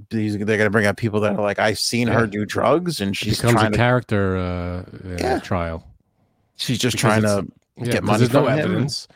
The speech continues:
Speaker 1: Right.
Speaker 2: Unless there's pictures or video or stuff like that. What, you know, what can you, it's just you, you have a story. He has his story, you have your story, and then pick a side. I don't, I don't, you know, it's not easy to, to prove any of that.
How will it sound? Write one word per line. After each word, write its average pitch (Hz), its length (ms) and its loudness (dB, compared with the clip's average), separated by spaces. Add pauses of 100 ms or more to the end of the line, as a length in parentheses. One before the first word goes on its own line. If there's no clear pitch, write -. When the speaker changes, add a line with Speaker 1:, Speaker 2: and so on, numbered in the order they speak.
(140)
Speaker 1:
Right. 359 220 -4
Speaker 2:
Unless 147 280 2
there's 143 280 2
pictures 143 680 4
or 113 80 4
video 127 560 6
or 110 120 4
stuff - 320 -4
like 113 160 -4
that. 131 340 -4 (640)
What, 120 260 -6 (120)
you 120 100 0
know, 101 160 -2
what 104 240 -8
can 113 160 -8
you, 104 220 -4 (560)
it's 107 160 -8
just 110 260 -6
you, 110 80 -4
you 101 220 -6
have 101 140 0
a 104 40 0
story. 107 640 -2
He 104 160 -6
has 101 200 0
his 101 140 -6
story, 104 300 -4
you 104 40 -6
have 95 120 -8
your 101 120 -6
story, 104 380 -8
and 101 160 -10
then 98 340 -12 (1300)
pick 123 120 -6
a 104 40 -12
side. 120 300 -6
I 107 120 -4
don't, 120 80 -10
I 107 100 -6
don't, 110 260 -8 (100)
you 113 60 -10
know, 98 180 -8 (1200)
it's - 140 -14
not 117 180 0
easy 98 260 0
to, 87 320 -6
to 95 120 -16
prove 87 320 -10
any 87 140 -10
of 80 100 -12
that. 82 160 -20